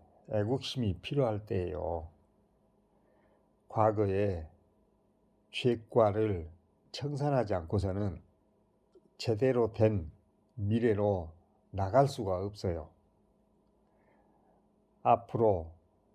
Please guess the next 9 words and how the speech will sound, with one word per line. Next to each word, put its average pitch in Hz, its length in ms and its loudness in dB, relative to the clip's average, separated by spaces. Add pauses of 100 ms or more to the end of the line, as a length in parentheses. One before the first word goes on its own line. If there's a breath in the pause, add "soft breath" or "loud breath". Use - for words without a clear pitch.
(160)
우리나라가 101 960 0 (1040 soft breath)
다른 120 400 -2
나라로부터 98 1160 -2 (540)
또 165 360 6 (1080 soft breath)
외침을 113 800 -2
당할 104 300 0
수도 101 280 -4
있어요. 87 480 -4 (1700 soft breath)
그때도 107 760 2